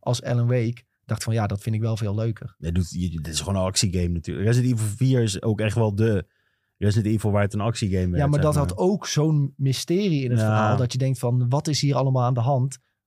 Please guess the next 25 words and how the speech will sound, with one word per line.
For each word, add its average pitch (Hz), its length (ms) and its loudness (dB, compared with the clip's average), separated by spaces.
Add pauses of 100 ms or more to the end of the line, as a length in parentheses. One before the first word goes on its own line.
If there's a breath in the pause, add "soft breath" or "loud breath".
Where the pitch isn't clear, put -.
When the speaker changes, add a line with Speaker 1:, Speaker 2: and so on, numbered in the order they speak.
Speaker 1:
Wat 123 200 -4
Alan 127 180 0
Wake 127 280 0
t-, - 100 -16 (260)
twee 135 440 0 (180)
naar 123 500 0 (220)
tweehonderd 147 600 2
tilt. 127 340 -2 (480)
Maar 139 120 -2
ja, 127 60 2
dat 143 100 0
is 131 60 -2
een 147 60 2
beetje 139 180 0
die 135 100 2
weegschaal, 139 380 2
hè. 131 100 2
Resident 131 400 0
Evil 127 160 2
vier 143 280 0
heeft 123 300 -2 (200)
een 135 180 -8
iets 226 240 -2
minder 170 280 4
mysterie, 139 720 2